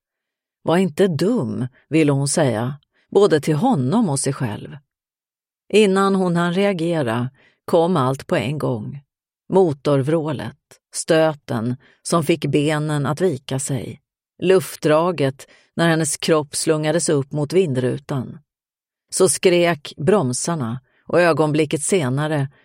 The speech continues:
hade hon slungats ner på marken. Omtöcknad kisade hon upp mot gatlyktan. Det fladdrande ljuset fick henne att må illa.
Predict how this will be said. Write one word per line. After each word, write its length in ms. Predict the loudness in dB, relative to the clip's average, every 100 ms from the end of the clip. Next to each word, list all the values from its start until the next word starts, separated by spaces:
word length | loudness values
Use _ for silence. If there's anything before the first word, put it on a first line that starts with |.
| _
hade 220 | 0 2
hon 120 | 2
slungats 480 | 0 0 0 -2 -4
ner 220 | -2 -2
på 140 | -2 -2
marken. 680 | -2 -4 -8 -6 -6 -8 -16 _ _ _ _ _ _ _ 0
Omtöcknad 920 | 2 2 0 -4 -6 -6 -6 -4 -4
kisade 480 | -2 -2 0 0 2
hon 160 | 0
upp 220 | 0 -2 -4
mot 200 | -6 0
gatlyktan. 880 | -2 -2 -6 -8 -6 -6 -6 -8 -16 _ _ _ _ _ -4
Det 100 | 0
fladdrande 600 | 2 2 4 2 2 0
ljuset 500 | 0 -2 -2 -4 -2
fick 240 | -4 -2
henne 180 | -2 -2
att 120 | -2
må 160 | -4 -2
illa. 460 | -4 -6 -8 -10